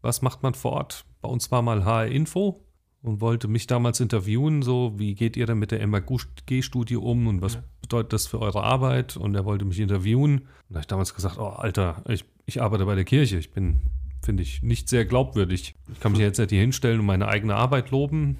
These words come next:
Speaker 2: Mhm.
Speaker 1: Und er kam dann und hat meine, ähm, jugendlichen Gruppenleiter interviewt.
Speaker 2: Okay.
Speaker 1: Gruppenleiterin, Gruppenleiter, ja.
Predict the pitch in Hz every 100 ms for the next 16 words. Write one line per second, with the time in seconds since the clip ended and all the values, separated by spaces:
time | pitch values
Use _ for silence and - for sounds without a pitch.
0 | - 120 113 98 110 104 95 104 113 104
1 | 104 98 - 113 104 98 98 - - -
2 | - 104 101 - - 123 127 120 117 123
3 | - - 110 95 101 95 90 92 - -
4 | - - - 107 - 113 - - 107 98
5 | - 101 90 - 113 101 104 95 - 110